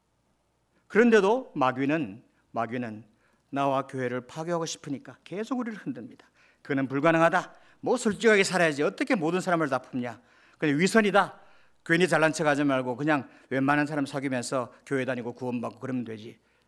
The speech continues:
이런 식으로 계속 그럽니다. 그러나 하나님은 사랑으로 서로 용납하라고 말씀해요.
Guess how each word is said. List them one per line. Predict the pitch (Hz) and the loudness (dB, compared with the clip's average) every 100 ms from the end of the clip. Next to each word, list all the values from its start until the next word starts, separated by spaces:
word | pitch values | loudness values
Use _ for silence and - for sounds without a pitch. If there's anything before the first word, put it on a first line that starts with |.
| _ - | _ -14
이런 | 147 | -14
식으로 | - - | -14 -18
계속 | 117 - - | -18 -18 -18
그럽니다. | 117 104 110 _ _ _ _ _ _ _ _ | -18 -18 -20 _ _ _ _ _ _ _ _
그러나 | - 135 131 123 | -4 -2 -2 -2
하나님은 | - 202 202 196 226 247 - _ _ _ _ _ _ | 0 2 4 4 4 2 -8 _ _ _ _ _ _
사랑으로 | - 170 180 208 214 214 226 220 | -4 4 4 4 4 2 0 -2
서로 | 185 196 208 208 - _ - | 0 0 0 -4 -18 _ -12
용납하라고 | 104 123 156 135 - 131 120 113 113 120 | -6 -4 -4 -8 -12 -6 -6 -6 -10 -12
말씀해요. | 95 90 - 104 - | -12 -16 -18 -18 -20